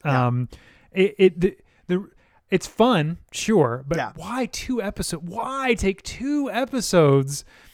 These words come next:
Speaker 2: To me, it just, it said that they didn't have enough
Speaker 1: Sure.
Speaker 2: material.
Speaker 1: I, I thought
Speaker 2: And
Speaker 1: it was
Speaker 2: that
Speaker 1: to
Speaker 2: was
Speaker 1: pay for it, 'cause, like, if you're gonna completely redo everything again, like, you gotta,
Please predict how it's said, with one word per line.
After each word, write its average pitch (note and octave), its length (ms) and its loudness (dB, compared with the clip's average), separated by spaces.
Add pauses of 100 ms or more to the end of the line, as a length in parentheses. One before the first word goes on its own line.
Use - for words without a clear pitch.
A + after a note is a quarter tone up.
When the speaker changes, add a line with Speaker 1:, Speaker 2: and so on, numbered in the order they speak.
(160)
Speaker 2:
To G#3 100 4
me, C4 220 2
it G#3+ 80 2
just, - 340 0
it E3+ 200 -2
said E3 340 2
that D#3 160 -2
they D3 140 4
didn't C#3+ 300 -2
have C3 280 0
enough C3 560 -2 (440)
Speaker 1:
Sure. C#3+ 100 0
Speaker 2:
material. C3 760 0 (180)
Speaker 1:
I, F#3 220 2
I - 20 0
thought A#3 120 4
Speaker 2:
And - 20 2
Speaker 1:
it - 0 -
was - 80 6
Speaker 2:
that G3 80 8
Speaker 1:
to G3 80 2
Speaker 2:
was D#3 120 2
Speaker 1:
pay D#3+ 100 2
for B2 280 -8
it, - 140 -16
'cause, E3 220 -2
like, D#3 200 -2
if F3 140 -8
you're F#3 140 2
gonna E3+ 100 0
completely D#3 380 -6
redo C#3+ 300 -6
everything C3+ 440 -8
again, B2 420 -10
like, A#2 280 -16
you C3 80 -18
gotta, A#2+ 180 -12